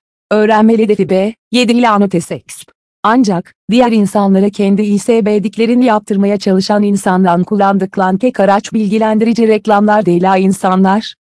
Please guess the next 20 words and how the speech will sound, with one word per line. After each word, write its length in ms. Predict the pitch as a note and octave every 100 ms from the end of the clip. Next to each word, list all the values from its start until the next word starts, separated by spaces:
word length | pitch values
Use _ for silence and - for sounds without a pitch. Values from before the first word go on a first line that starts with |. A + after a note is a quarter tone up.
| _
bir 200 | A3 A3
başka 340 | G#3+ G#3+ A#3 A3
birey 240 | A3 G#3+
ya 140 | G3
da 60 | G#3
grubun 360 | G3+ A#3 A3 A#3
istemesi 540 | G3+ - F#3+ F#3 G3+
ya 100 | F#3
da 60 | G3
yönlendirmesi 840 | F3 F3+ F3+ F3 F3+ F3+ F#3 G#3+
sonucunda 560 | G3+ F#3+ F#3+ G3 G#3+
davranışı 600 | G#3+ G3+ G3+ G3+ - F3
değiştirdiklerinde 920 | G3+ G3+ F#3+ - G#3 F#3 G3+ G3+ G#3 A3
kabul 320 | A3+ G3+ A3
etme 280 | A3 A#3 A#3
şeklindeki 600 | A3+ G#3 G#3+ F#3 - G#3
sosyal 360 | G3 G3+ A3
etki 280 | G3 F#3+ C#4
gerçekleşmiş 720 | G#3+ G#3+ A#3 G#3+ A3+ B3+ C4+
olur. 300 | E3 C#3+ C#3